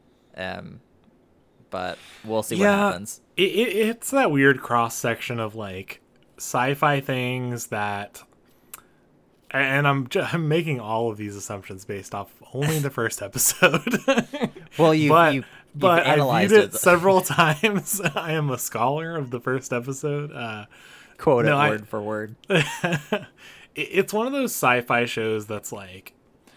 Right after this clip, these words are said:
Speaker 2: technically sci-fi. Like, yes, the premise is sci-fi and everything like that, but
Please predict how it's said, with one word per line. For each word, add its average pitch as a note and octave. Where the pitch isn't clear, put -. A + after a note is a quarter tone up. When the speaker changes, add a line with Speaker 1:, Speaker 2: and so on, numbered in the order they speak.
Speaker 2:
technically D3+
sci-fi. -
Like, A2+
yes, B2+
the A2+
premise D3+
is C#3
sci-fi G#2+
and F#2
everything F#2
like F#2+
that, -
but A#2